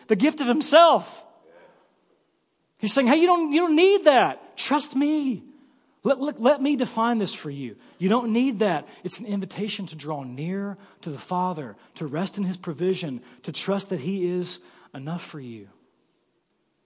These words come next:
which is the next place that the serpent attacks. "He's not enough for you," he says.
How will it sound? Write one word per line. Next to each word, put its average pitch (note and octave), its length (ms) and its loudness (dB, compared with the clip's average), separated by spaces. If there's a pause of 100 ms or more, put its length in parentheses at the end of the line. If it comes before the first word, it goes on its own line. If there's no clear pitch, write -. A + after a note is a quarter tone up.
(120)
which E3+ 580 -10 (600)
is B2 120 -18
the C3+ 80 -14
next D3+ 300 -6
place D3 380 -6
that - 120 -12
the C3+ 60 -12
serpent C#3+ 580 -8
attacks. - 640 -16 (1500)
"He's - 140 -12
not F#3 120 -8
enough F#3+ 240 -8
for - 140 -14
you," A#2+ 200 -12
he A2 80 -20
says. G#2 520 -18